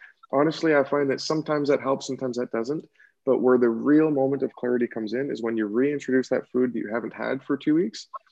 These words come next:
and have a decent amount of it, like, have it for a couple of meals in the day, whether it be, say, an egg for breakfast and an egg for lunch,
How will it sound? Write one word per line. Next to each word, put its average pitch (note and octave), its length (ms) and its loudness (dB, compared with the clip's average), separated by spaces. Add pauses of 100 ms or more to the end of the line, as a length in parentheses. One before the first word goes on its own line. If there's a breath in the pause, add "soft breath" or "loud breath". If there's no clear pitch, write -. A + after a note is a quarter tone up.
(120)
and E3+ 100 -4
have A3 140 2
a A3 60 0
decent E3+ 360 4
amount A2+ 320 -2
of A2+ 100 0
it, C#3+ 140 0
like, B2 160 -2
have B2+ 180 0
it C3+ 120 -4
for C#3 100 2
a B2 40 -4
couple B2 280 -4
of G#2+ 80 -4
meals A2+ 260 0
in A2+ 80 -4
the G#2 60 -2
day, G#2+ 240 0
whether A2 280 -2
it - 80 -4
be, G#2+ 160 0 (320 loud breath)
say, A2 300 2
an A2+ 140 0
egg A2+ 380 2
for A#2+ 100 0
breakfast A2 480 0
and G#2+ 160 -4
an G#2 80 -4
egg G#2 160 -4
for G#2 100 -6
lunch, A#2+ 480 -6